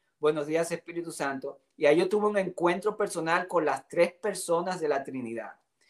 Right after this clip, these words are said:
Yo pude discernir el Padre, el Hijo y el Espíritu, y el, y el Señor me llamó, y entonces yo salí, recuerdo que salí por las calles de Grand Rapids, Michigan,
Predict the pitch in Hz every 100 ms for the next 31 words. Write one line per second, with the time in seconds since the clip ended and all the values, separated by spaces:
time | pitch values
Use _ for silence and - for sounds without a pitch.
0 | _ _ _ 123 160 233 254 - 185 196
1 | 185 175 175 160 160 190 175 - - 175
2 | 214 240 247 - 160 156 185 208 196 196
3 | 202 - 160 143 175 _ _ _ _ _
4 | 180 175 170 165 - 175 170 170 - 175
5 | 180 240 220 175 170 156 151 147 196 160
6 | - _ _ - 165 165 175 185 180 175
7 | 190 185 170 160 269 226 156 170 180 208
8 | 208 - 170 175 175 180 151 190 180 180
9 | 165 151 147 139 170 180 143 - 185 226
10 | 170 143 123